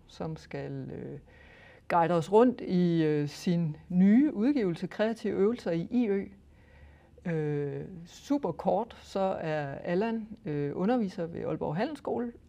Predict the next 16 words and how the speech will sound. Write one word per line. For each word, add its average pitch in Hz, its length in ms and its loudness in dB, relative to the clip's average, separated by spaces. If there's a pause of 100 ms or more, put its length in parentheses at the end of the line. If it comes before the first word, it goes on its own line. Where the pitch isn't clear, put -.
og 208 400 4 (680)
underviser 185 420 2
i 156 60 2
fagene 190 340 0
historie, 175 540 0 (160)
øh, 151 300 -4
samfundsfag 175 600 -2
og - 80 -6
I 202 200 -2
Ø. - 140 -2 (1120)
Og, 151 540 2
øh, 139 400 -2 (960)
ja. 151 140 -2 (920)
Velkommen 220 340 2
til, 269 120 0
Allan. 226 420 2